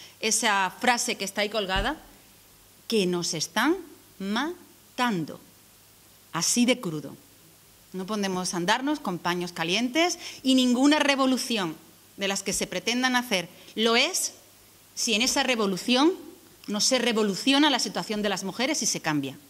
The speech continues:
Si no es todo, bueno, mentira casi, ¿no? Una, un poco una vuelta a lo mismo. Entonces, <laughs> después de esto poco puedo, <laughs> ¿qué voy a decir? Ya me he pegado aquí mi,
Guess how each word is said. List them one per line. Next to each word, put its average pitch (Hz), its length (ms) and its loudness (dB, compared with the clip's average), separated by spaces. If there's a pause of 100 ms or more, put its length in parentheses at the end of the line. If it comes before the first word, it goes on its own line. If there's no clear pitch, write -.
(260)
Si 185 180 -2
no 190 100 -4
es 233 240 -10
todo, 311 340 -4 (760)
bueno, 202 280 -8 (920)
mentira 202 720 -6
casi, 170 300 -6
¿no? 277 160 0 (180)
Una, 175 580 -4 (220)
un 208 100 -6
poco 190 260 -2
una 185 280 2
vuelta 196 500 0
a 170 40 0
lo 160 100 0
mismo. 147 320 -4 (880)
Entonces, 262 500 0 (800)
<laughs> - 1040 -10
después 190 360 0
de - 80 4
esto 233 220 2
poco 202 260 -2
puedo, 196 380 0 (260)
<laughs> 294 280 -2
¿qué - 100 4
voy - 140 2
a 233 120 2
decir? - 300 0
Ya 247 140 0
me 254 120 -8
he 262 40 -8
pegado 226 300 2
aquí 226 180 0
mi, 226 200 4